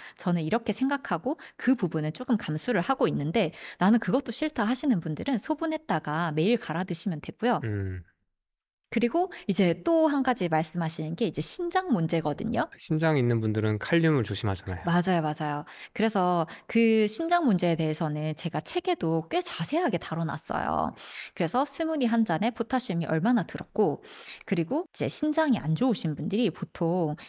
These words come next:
Speaker 1: 이제 하루에 그 포타슘을 한 이천에서 삼천 정도 이상 먹지 말라는 그 제한 같은 게 있거든요. 그래서 그 제한이 있을 때 이 스무디 한 잔에 보통 한 육백 밀리 정도의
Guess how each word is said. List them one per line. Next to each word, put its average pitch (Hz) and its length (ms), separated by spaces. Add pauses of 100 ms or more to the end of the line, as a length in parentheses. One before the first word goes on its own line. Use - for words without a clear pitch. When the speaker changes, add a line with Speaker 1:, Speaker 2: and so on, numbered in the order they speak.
(120)
Speaker 1:
이제 - 120
하루에 160 680
그 - 120
포타슘을 220 600
한 175 180
이천에서 247 480
삼천 311 460
정도 165 280
이상 160 260
먹지 151 300
말라는 156 400
그 - 120
제한 247 420
같은 165 360
게 - 100
있거든요. 175 640 (540)
그래서 - 200
그 233 260
제한이 220 440
있을 147 280
때 190 300
이 160 460
스무디 359 380
한 269 180
잔에 233 260
보통 - 340
한 165 160
육백 302 260
밀리 214 220
정도의 156 580